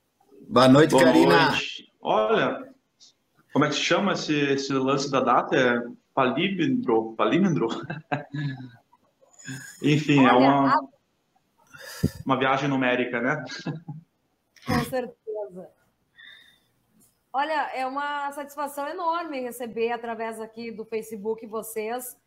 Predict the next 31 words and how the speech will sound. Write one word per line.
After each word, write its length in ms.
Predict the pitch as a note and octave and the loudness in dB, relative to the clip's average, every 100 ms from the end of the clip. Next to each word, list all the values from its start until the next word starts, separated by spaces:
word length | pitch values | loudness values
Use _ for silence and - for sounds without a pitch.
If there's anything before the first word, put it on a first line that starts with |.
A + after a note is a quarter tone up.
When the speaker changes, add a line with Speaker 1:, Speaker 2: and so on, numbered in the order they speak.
| _ _ | _ _
Speaker 3:
Banda 380 | F#3+ B3 C4+ C4 | -6 -4 -2 -4
essa 260 | B3+ C4 C#4 | -4 -6 -10
que 60 | |
eu 60 | A#3+ | -10
tenho 240 | B3 B3+ | -10 -10
o 40 | C4 | -8
maior 480 | A#3+ A3+ A#3+ D#4 | -6 -4 -4 -4
carinho, 640 | - B3 A3+ A#3 C4+ C4+ C4+ | -6 -8 -6 -10 -10 -12 -12
que 100 | C4 | -18
por 240 | - B3+ | -14 -12
inúmeras 520 | B3+ A#3+ C4+ D4+ B3+ F3+ | -10 -10 -10 -10 -10 -6
vezes 460 | A3 B3 B3+ A3+ | -4 -4 -6 -10
eu 420 | B3 A#3 A3 G3+ _ _ _ _ | -6 -6 -6 -10 _ _ _ _
tive 200 | B3 B3 | -12 -10
o 40 | |
prazer 440 | C4+ B3 G#3 B3 | -8 -8 -6 -4
aí 240 | B3+ A#3 B3 | -4 -6 -10
de 400 | F#3 B3 A3+ - _ _ _ _ - | -10 -10 -10 -12 _ _ _ _ -8
rodar 420 | A3+ A3+ B3+ C4 B3 B3 | -6 -2 -2 0 -4 -6
muito 840 | C4 D#4 E4 E4+ E4 E4 - C4 | -6 -4 -6 -6 -10 -14 -14 -10
e 80 | B3 | -10
muito 540 | A#3+ B3 C#4+ D4 C#4 | -8 -8 -8 -10 -14
e 40 | B3+ | -12
muito 440 | A3+ B3 C4+ C4 | -8 -8 -8 -10
Não 180 | A#3 A#3+ | -8 -6
Alimentos 460 | A#3 A3 A3 A3+ A#3 | -6 -6 -8 -8 -10
Animais. 640 | A3 G#3 G3 G#3+ A#3 G#3+ | -10 -10 -8 -6 -6 -6
Entrevistei 840 | A#3 A3 _ - A#3 G#3+ - A#3+ A#3+ | -12 -14 _ -12 -10 -12 -8 -8 -8
por 120 | A#3+ | -10
inúmeras 400 | A#3 A#3+ A#3 F#3 | -10 -8 -10 -8
vezes 600 | G3+ A3+ A#3+ A3+ A3 - | -2 -2 -2 -8 -12 -14